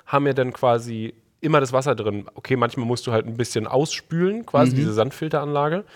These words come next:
Speaker 2: Mhm.
Speaker 1: Ähm, da geht halt ein bisschen Wasser verloren, aber du musst nie den ganzen Pool
Speaker 2: Ne, du kannst aber
Speaker 1: ausfüllen.
Speaker 2: damit, äh, immer schön die Pflanzen gießen.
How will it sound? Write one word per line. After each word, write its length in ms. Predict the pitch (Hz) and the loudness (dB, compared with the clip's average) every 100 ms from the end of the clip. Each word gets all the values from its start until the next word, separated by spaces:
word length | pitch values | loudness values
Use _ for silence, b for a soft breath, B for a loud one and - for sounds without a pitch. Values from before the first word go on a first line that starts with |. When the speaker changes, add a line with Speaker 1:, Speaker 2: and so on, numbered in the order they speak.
| 131 | -2
Speaker 2:
Mhm. 320 | 127 127 151 | 0 0 0
Speaker 1:
Ähm, 460 | 123 120 113 113 110 | 4 4 4 -2 -4
da 80 | 107 | -4
geht 240 | 120 - | -4 -4
halt 100 | 110 | -4
ein 80 | 110 | -2
bisschen 220 | 131 160 | -2 0
Wasser 180 | 156 160 | -2 -2
verloren, 380 | 156 151 170 214 | 0 2 0 0
aber 320 | - 120 113 | 2 4 4
du 120 | 110 127 | 0 -6
musst 220 | 127 - | -4 -4
nie 80 | 143 | -2
den 140 | 131 | 0
ganzen 260 | 127 123 113 | -2 -2 0
Pool 160 | 151 | 6
Speaker 2:
Ne, 20 | |
du 140 | 135 123 | 8 8
kannst 220 | 135 113 | 6 6
aber 60 | 131 | 6
Speaker 1:
ausfüllen. 220 | 123 113 | 4 4
Speaker 2:
damit, 480 | 120 120 123 117 - | 2 2 0 -2 -2
äh, 360 | 120 113 117 98 | 2 4 2 2
immer 280 | 113 113 | 0 0
schön 360 | 110 - 117 113 | -2 -2 0 0
die 80 | 110 | -2
Pflanzen 380 | - 123 - 113 | 0 -2 -2 -4
gießen. 340 | 110 - 110 | -4 -4 -10